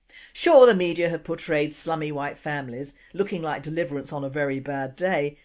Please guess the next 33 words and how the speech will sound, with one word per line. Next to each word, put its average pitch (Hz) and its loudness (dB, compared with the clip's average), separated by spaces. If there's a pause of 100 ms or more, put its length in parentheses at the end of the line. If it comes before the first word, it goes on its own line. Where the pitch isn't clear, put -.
(220)
but 208 -4
the 247 6
vast 311 -2
majority 190 -2
of 151 -8
newcomers 147 -8
are 143 -6
Asian, 165 -6
Arab 139 -8
or 127 -10
Roma, 147 -4 (160)
which - -8
covers 156 -2
our 156 -2
numbers 139 -8
from 139 -10
many 151 -6
Eastern 151 -10
European 135 -10
migrants. 156 -10 (1000)
Rachel 311 2
Johnson 202 0
of 151 -6
the 147 -4
Daily 151 -2
Mail 139 -4
cried 175 -4
when 156 -8
she 156 -10
visited 143 -6
Lewisham, 143 -4
and 135 -14
Dee, 151 -6